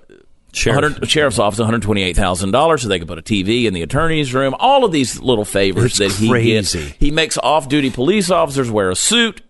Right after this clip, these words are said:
Speaker 2: in order to check in his guests. He pays their salary, uh, so that he can do business while he's in jail. We know that guy. He's a creep. What we don't realize is after that, a guy who tries to reinvent himself,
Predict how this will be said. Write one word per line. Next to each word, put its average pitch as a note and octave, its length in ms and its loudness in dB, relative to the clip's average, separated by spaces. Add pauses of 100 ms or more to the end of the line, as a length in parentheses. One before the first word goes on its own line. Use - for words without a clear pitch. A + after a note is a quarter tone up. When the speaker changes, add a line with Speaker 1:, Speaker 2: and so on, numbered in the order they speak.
(340)
Speaker 2:
in B2 100 0
order A#2+ 180 0
to G2+ 60 -8
check - 300 -4
in A2 120 -4
his G#2 260 -2
guests. E3 400 -2
He A#2 160 0
pays A2+ 400 -2
their G2+ 160 0
salary, C3+ 580 0 (560)
uh, A#2 260 2
so A#2 220 0
that A2+ 100 0
he A2+ 140 0
can A2 100 -2
do G#2+ 100 0
business G#2 380 0
while G#2 160 2
he's G2+ 140 -2
in G2+ 100 0
jail. C#3+ 220 0
We D#4+ 260 2
know G#3+ 360 2
that A#2+ 360 -2
guy. D2+ 320 -8 (420)
He's A3+ 200 2
a - 20 -4
creep. A3 400 0 (1120)
What G#3 280 2
we B3 100 2
don't C#4 240 2
realize C3 540 4
is A#2 200 0
after F3+ 460 -2
that, E2 240 -4
a A2 60 0
guy C#3+ 220 0
who C#3+ 80 0
tries C3+ 260 -2
to A#2+ 80 -4
reinvent G#2+ 520 0
himself, F2 720 -4